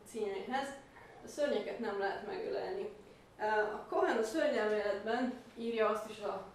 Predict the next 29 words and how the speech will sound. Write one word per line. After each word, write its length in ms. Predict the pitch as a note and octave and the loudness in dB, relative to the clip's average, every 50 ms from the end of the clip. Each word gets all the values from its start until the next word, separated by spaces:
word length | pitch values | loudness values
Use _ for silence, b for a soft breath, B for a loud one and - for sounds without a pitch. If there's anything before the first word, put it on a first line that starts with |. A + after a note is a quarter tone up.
| - - - | -14 -8 -4
szörnyekről, 580 | A3+ A3+ A#3+ C4+ D4 D4 - D4+ D4 C#4 C4+ | 0 0 0 0 0 -2 0 4 6 6 6
hogy 200 | A3+ A#3 A3 A3+ | 6 4 4 2
egy 200 | A3 A3 G#3+ - | 4 4 2 2
ilyen 360 | A3+ A3+ A3 G#3+ G#3 A3 A3+ - | 0 0 0 0 0 0 -2 -2
testi 420 | C#4 C4+ B3+ B3+ - - G#3+ G#3 G#3+ | -2 -2 -2 -2 -4 -6 -4 -2 0
ambiguitás 720 | A3+ A3 G#3 G3+ G3+ G3+ G#3 G#3 G#3 - - G#3 - - - G#3+ G#3+ | 0 0 0 -2 -4 -4 -2 -2 -4 -2 -2 -4 -4 -4 -6 -8 -10
is 120 | - - | -8 -8
jellemzi 460 | A3+ G#3+ F#3+ F#3+ F#3+ F#3+ F#3+ - A#3 | -6 -6 -6 -4 -4 -6 -6 -4 -2
őket, 400 | B3 C#4+ - - E4 D4+ D4+ D4+ - B B B B B B B - | -2 -2 0 0 -2 -2 -2 -4 -6 B B B B B B B -2
hogy 140 | B3 B3 B3+ | 0 2 4
előfordulhat 720 | C#4 C4+ B3 A3 G#3+ A3+ G#3+ G#3 G#3 G3+ - F3+ F3+ F#3+ | 4 4 4 2 2 2 0 0 0 0 0 -2 -2 -4
az, 120 | G3 - - | -6 -8 -8
hogy 140 | G3+ - - - - - - | -10 -12 -12 -14 -16 -12 -6
rendelkeznek 800 | - F#4 G4 F4 E4 C#4 C4+ C4 C4 A#3 A3+ A#3 A3 A3 A3 | -4 0 2 2 4 4 2 2 0 0 -2 -2 -2 -4 -4
testtel, 520 | - G3+ - - - - - G#3+ G#3 G#3 G3+ G#3 | -4 -4 -6 -6 -6 -8 -8 -6 -6 -4 -4 -4
meg 160 | G#3+ G#3+ G#3+ | -4 -4 -4
az 120 | G#3+ G#3 | -4 -4
is, 160 | G#3 G#3+ - | -4 -6 -8
hogy 140 | - G#3+ G3+ | -8 -8 -4
nem 160 | A#3 C4 D4 | -4 -4 -2
rendelkeznek, 840 | D4+ D4+ C#4 B3+ C4 A3+ A3+ A#3 A3+ A3+ A3 A3 A3 A3 A3 A3 - B B B B B - | -2 -2 -2 0 2 2 2 2 0 -2 -2 -2 -2 -2 -2 -4 -6 B B B B B -8
meg 120 | D4+ D#4 | -4 0
lehet 260 | E4 D4 - - A3+ | 2 2 4 2 2
a 80 | A3 G#3+ | 0 -2
kettő 360 | A3+ G3+ G3+ - - G3+ F#3+ | -2 -2 -2 -2 -2 -4 -4
között 320 | - G#3 G3+ G#3 G3+ - - | -4 -4 -2 -2 -2 -2 -2
egy 180 | - - - G#3 | -4 -4 -4 -4
ilyen 180 | G3+ F#3 - | -4 -4 -4
átmenet. 580 | - F3+ F3+ - - - G3 F#3 F#3+ F#3 - | -4 -6 -6 -8 -8 -8 -6 -6 -6 -6 -8